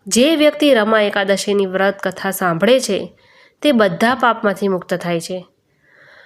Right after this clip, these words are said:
અને ભગવાન શ્રી હરિના પરમધામ વૈકુંઠને પામે છે.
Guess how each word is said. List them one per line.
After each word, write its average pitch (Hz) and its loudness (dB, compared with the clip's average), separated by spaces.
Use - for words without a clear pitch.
અને 302 2
ભગવાન 233 2
શ્રી 294 0
હરિના 208 2
પરમધામ 247 2
વૈકુંઠને 214 2
પામે 170 -2
છે. 175 -12